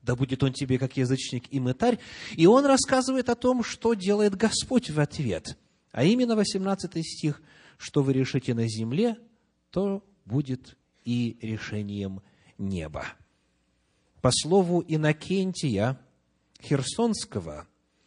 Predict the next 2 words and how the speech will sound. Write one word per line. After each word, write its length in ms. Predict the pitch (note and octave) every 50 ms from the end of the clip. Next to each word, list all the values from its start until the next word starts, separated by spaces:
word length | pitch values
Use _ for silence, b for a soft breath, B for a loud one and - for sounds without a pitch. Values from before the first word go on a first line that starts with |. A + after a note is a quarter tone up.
| b b b b b b
подвергшийся 960 | - C#3 C3 C3 C#3+ E3 G#3 A3 G#3 - - - - E3 D3+ - - D#3+ -
анафеме 840 | - C#3 C#3+ C#3+ D#3+ F#3+ A3+ G#3 - - D3 A#2+ G#2 F#2 E2 - -